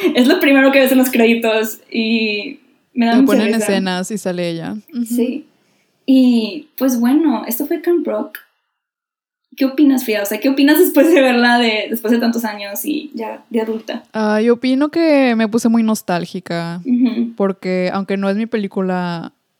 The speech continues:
Speaker 2: favorita definitivamente,
Speaker 1: Ujú,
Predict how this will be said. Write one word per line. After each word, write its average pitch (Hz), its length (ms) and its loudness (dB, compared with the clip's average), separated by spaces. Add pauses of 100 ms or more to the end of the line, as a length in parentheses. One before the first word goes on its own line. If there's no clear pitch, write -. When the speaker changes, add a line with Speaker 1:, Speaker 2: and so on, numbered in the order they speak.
(380)
Speaker 2:
favorita 190 580 -2
definitivamente, 185 1000 -4 (180)
Speaker 1:
Ujú, 214 340 -8